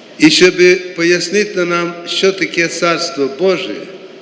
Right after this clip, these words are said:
Господь сказав таку притчу.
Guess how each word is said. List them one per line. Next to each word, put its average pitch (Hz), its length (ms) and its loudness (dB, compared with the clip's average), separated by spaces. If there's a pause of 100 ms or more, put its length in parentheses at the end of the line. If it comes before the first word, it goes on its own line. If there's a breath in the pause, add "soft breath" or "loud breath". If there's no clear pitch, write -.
(1000)
Господь 190 400 4
сказав 180 500 2
таку 170 260 -2
притчу. 156 600 -4